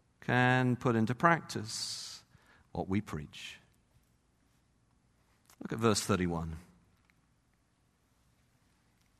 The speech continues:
Do we then overthrow the law by this faith? By no means.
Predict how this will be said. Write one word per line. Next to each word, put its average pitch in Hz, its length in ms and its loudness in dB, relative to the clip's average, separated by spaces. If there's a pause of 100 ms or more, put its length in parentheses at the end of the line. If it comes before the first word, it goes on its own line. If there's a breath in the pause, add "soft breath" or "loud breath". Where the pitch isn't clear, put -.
(1300)
Do 104 260 6
we 110 300 10
then 110 380 8
overthrow 120 880 6
the 90 140 0
law 92 440 6 (280)
by 92 300 4
this 87 300 -2
faith? 85 460 -8 (3500)
By 87 260 4
no 101 160 8
means. 113 460 6